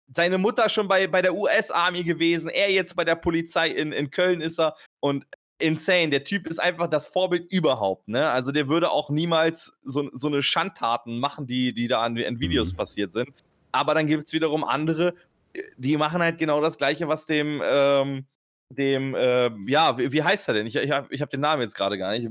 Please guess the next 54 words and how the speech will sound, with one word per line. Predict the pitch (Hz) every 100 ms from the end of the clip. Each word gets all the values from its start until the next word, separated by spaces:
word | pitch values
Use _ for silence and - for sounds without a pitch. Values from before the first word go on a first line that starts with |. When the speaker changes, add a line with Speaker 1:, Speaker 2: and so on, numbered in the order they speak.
| 90 -
Speaker 1:
Lo-, | 123
Lloyd, | - 98 135 156 170
Lloyd? | 147 143 165 - - - _ _ _ -
Speaker 2:
Floyd. | - 113 110
Speaker 1:
War | 131
das | 160 175
Lloyd? | 175 214 - - _ _ -
Floyd. | - 147 123 - -
Floyd | - 139 135
Speaker 2:
Ja. | 85
Speaker 1:
war's, | 87 90
auf | 98 98
jeden | 107
Fall. | 98
Speaker 2:
Ja, | 120
das | 107 135
zum | - 113
Speaker 1:
Was | 113
Speaker 2:
Beispiel, | 131 -
Speaker 1:
dem, | 110
Speaker 2:
oder | 110
wir | 127
hatten | 135
ja | 117
Speaker 1:
was |
Speaker 2:
letzte | -
Speaker 1:
dem | 127
Speaker 2:
Woche | 123
Speaker 1:
Floyd | 131
Speaker 2:
drüber |
Speaker 1:
da | 104
wieder | 101
Speaker 2:
gesprochen, | 104 101 98
ne, | 98 110 98
was | 87 101 120
mit | 127
dem |
Onkel | 117 107 110
passiert | 107 107 107
ist | 98 -
oder | 117
was | 123 -
überhaupt | 123 107 135 -
schon | 117 76
alles | 87
so | 85
schief | - 101
gelaufen | - 62 55 - -
ist, | -
ne? | 82 90 - - - -
Dass | 101
Speaker 1:
Ja, | 104
Speaker 2:
da, |
Speaker 1:
ja, | 98